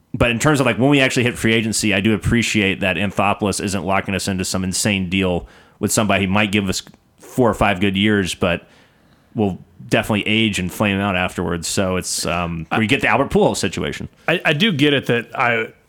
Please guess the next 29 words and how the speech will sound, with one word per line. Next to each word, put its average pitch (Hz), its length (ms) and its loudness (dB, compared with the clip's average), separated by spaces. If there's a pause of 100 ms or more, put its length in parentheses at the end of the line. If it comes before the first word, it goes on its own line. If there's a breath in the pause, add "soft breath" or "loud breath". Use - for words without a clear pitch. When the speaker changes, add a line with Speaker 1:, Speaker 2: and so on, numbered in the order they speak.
(1400)
Speaker 2:
eventually 127 640 0
would 104 440 0
like 98 480 -2
to 104 100 -4
keep 120 280 -4
one 117 140 0
of 117 60 -2
our 120 140 0
guys. 123 240 0
Speaker 1:
Yeah, 190 60 4
like, 131 100 0
what 170 100 4
happens 160 240 2
when 151 80 2
Acuna 135 340 2
hits 110 180 0
free 110 140 0
agency? 98 260 -2
What 110 120 2
if 117 60 -4
he's 143 140 2
still 143 140 0
a 113 40 0
beast? 110 340 -2
Are 104 40 -2
you 107 80 0
gonna 110 160 0
pay 110 200 0
him 113 300 0